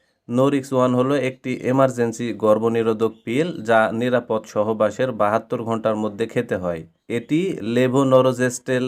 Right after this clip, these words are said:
নামক একটি হরমোন দিয়ে তৈরি, যা ডিম্বাণুর নিষিক্তকরণ থামিয়ে দেয় অথবা জরায়ুতে নিষিক্ত ডিম্বাণু বসতে বাধা দেয়।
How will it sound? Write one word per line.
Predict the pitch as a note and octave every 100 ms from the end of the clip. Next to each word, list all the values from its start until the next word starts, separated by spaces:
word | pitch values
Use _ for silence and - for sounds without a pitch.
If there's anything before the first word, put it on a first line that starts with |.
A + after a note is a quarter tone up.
| A#2+
নামক | A#2 B2 B2 - A2
একটি | - B2 G#2+ G#2
হরমোন | A#2+ B2 B2 A2
দিয়ে | G#2 F2+ G2+
তৈরি, | G2+ C3+ F#3+ - _ _ G2+
যা | A2+ G#2+ - A2
ডিম্বাণুর | B2+ B2 A#2 A#2 C3+ C3+ A2
নিষিক্তকরণ | A2+ C3 B2+ C3 B2 A#2 A#2 A2+ A2
থামিয়ে | G#2 A2 A2+ A2+
দেয় | D#3 F#3+ - A#2
অথবা | C3 D3+ B2+ B2+ C3+
জরায়ুতে | C3 C3+ C#3 A#2+ A2+ C3 D3+ B2+
নিষিক্ত | B2 D3 C#3 C#3+ B2+
ডিম্বাণু | C3+ C3+ B2+ A#2+ A2+
বসতে | A2 - C#3+ A#2
বাধা | A#2+ B2+ A2
দেয়। | G2 F2+